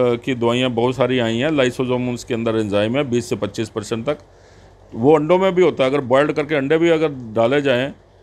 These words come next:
अ, इसमें आपका, अ, क्या बोलते हैं, चिकन अनीमिया, वो भी उसमें बहुत हेल्पफुल है बॉयल करके, क्योंकि उस, उसके अंदर लाइसोसोम है।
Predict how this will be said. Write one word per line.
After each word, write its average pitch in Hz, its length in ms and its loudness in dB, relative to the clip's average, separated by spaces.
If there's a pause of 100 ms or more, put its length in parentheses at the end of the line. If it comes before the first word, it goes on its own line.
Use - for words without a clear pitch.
(280)
अ, 123 380 4
इसमें 113 760 -2 (200)
आपका, 104 760 2
अ, 92 1040 -10
क्या 117 200 0
बोलते 107 260 0
हैं, 101 80 -6
चिकन 127 200 0
अनीमिया, 135 480 -2 (340)
वो 139 140 4
भी 170 100 2
उसमें 165 320 0
बहुत 143 200 -2
हेल्पफुल 113 360 -2
है 110 80 2
बॉयल 113 240 2
करके, 135 180 -4
क्योंकि 165 180 -4
उस, 180 200 -4 (100)
उसके 170 200 -4
अंदर 175 160 0
लाइसोसोम 165 520 0
है। 160 80 -10